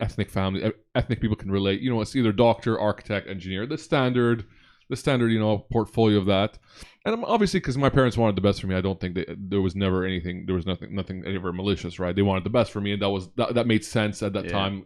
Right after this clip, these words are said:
Speaker 1: in Lebanon. The, you know, the best paying job is an engineer or an architect or a doctor. It's just what it is.
Speaker 2: Right.
Speaker 1: But within a semester,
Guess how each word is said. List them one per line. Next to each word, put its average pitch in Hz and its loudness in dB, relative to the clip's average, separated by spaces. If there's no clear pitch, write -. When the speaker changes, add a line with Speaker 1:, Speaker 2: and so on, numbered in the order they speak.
Speaker 1:
in 107 -4
Lebanon. 98 2
The, 104 -4
you 110 2
know, 101 4
the 98 4
best 101 2
paying 101 -2
job 90 -2
is 90 -8
an 101 -8
engineer 87 -8
or 78 -14
an - -14
architect 78 -10
or 76 -6
a 90 -8
doctor. - -8
It's 90 -10
just 101 -8
what 95 -4
it 110 -2
is. 82 -4
Speaker 2:
Right. - -10
Speaker 1:
But - -2
within 127 2
a - -14
semester, 101 -4